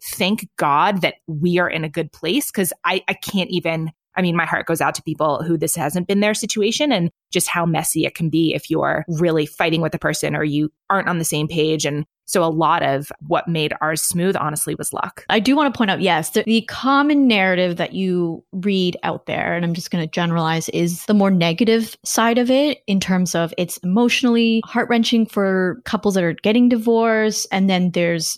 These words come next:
Speaker 2: fighting over assets and things like that. Even worse if, if there's children involved. It's nice to hear that both of you were on the same page. It just sounds like maybe you had very similar values and just came to an agreement that way. So yeah,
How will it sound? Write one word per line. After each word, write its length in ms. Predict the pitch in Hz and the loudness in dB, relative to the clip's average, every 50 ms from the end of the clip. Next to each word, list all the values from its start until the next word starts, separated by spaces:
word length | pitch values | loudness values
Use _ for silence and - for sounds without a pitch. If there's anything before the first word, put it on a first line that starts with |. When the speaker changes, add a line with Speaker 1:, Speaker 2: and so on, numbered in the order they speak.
| _ - | _ -2
Speaker 2:
fighting 300 | 208 190 185 185 180 185 | 0 0 2 2 0 0
over 300 | 180 170 165 - - - | 0 -2 -2 -4 -6 -2
assets 500 | - 196 190 170 - - 196 190 185 - | -2 -2 -2 -2 -4 -2 -2 -2 -2 -2
and 140 | - 180 170 | -2 -2 -2
things 180 | - 170 160 - | 0 -2 -4 -4
like 140 | - 165 - | -8 -8 -4
that. 320 | 175 175 180 180 175 175 - _ _ - | -2 0 0 0 0 -4 -6 _ _ -8
Even 300 | - 185 185 185 175 170 | -4 -2 0 0 0 0
worse 260 | 160 160 165 - - | 0 -2 -2 -4 -6
if, 160 | 160 - - _ _ _ - | -8 -10 -10 _ _ _ -14
if 140 | 170 - - | -14 -10 -8
there's 200 | - 165 156 - | -8 -8 -8 -8
children 420 | - - 285 302 254 285 294 277 | -4 -2 0 0 0 2 2 2
involved. 680 | 285 262 240 254 254 254 247 247 240 247 247 233 233 _ _ _ - | 2 2 2 2 4 4 4 2 2 0 0 -2 -4 _ _ _ -2
It's 200 | 254 233 - - | -2 -2 0 0
nice 220 | 262 269 330 370 - | 0 2 2 0 0
to 140 | - 370 330 | 0 0 0
hear 420 | - - - 339 349 330 311 277 | 0 -2 0 2 2 4 4 2
that 520 | 220 214 196 185 185 185 185 185 170 - _ _ _ _ - | 2 2 2 2 2 2 2 0 -2 -4 _ _ _ _ -2
both 200 | - 208 214 196 | 0 0 2 2
of 120 | 220 202 202 | 0 0 0
you 100 | 208 202 | 0 0
were 220 | 190 190 190 - | 0 0 0 0
on 160 | - 185 185 | 0 -2 -2
the 80 | 180 175 | -2 -4
same 260 | - - 185 180 180 | -2 -2 -2 -2 -2
page. 460 | 175 - - 170 170 185 247 277 - | -4 -2 -2 0 2 2 0 0 -2
It 60 | 226 | -2
just 140 | 233 233 - | -2 -2 0
sounds 280 | - 220 202 196 196 208 | 0 0 0 0 0 0
like 160 | 190 185 180 | 0 0 0
maybe 220 | 185 185 175 175 | 0 -2 -2 0
you 100 | 170 175 | -2 -2
had 100 | 175 175 | -2 -2
very 160 | 165 180 170 165 | -2 -2 -4 -4
similar 320 | - - 180 170 160 160 | -4 -4 -6 -6 -6 -6
values 840 | 165 170 185 185 185 185 185 190 185 185 180 180 180 175 175 170 - _ _ _ - - | -4 -2 0 2 2 2 2 2 2 2 2 2 2 0 0 -2 -6 _ _ _ -6 -2
and 420 | 190 185 185 180 175 175 170 - _ _ - | 0 2 2 2 0 0 -2 -6 _ _ -4
just 160 | - 180 - | -4 -4 -2
came 200 | - 202 196 190 | 0 0 2 2
to 80 | 185 185 | 2 2
an 60 | 180 | 2
agreement 320 | 175 165 185 170 165 160 | 2 2 0 0 0 -2
that 200 | - 175 160 - | -2 -2 0 2
way. 180 | 254 320 349 359 | 2 4 4 4
So 140 | - - 262 | 4 2 2
yeah, 280 | 240 240 240 226 208 | 4 4 2 2 0